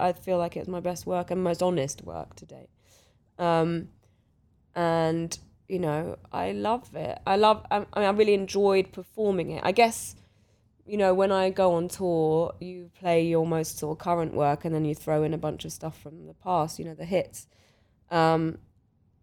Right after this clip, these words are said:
and I really, you know, I enjoyed doing the current stuff more than I do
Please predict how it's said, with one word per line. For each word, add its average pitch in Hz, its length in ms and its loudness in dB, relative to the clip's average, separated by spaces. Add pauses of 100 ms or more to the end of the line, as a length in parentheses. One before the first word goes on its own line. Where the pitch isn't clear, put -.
(200)
and 175 120 2
I 170 120 4
really, 175 480 0
you - 60 -4
know, 143 140 0
I 156 80 -2
enjoyed 165 520 -2
doing 156 480 -2 (920)
the - 80 -12
current - 420 4
stuff - 380 -8
more 151 240 8
than 160 140 6
I 170 100 6
do 175 300 6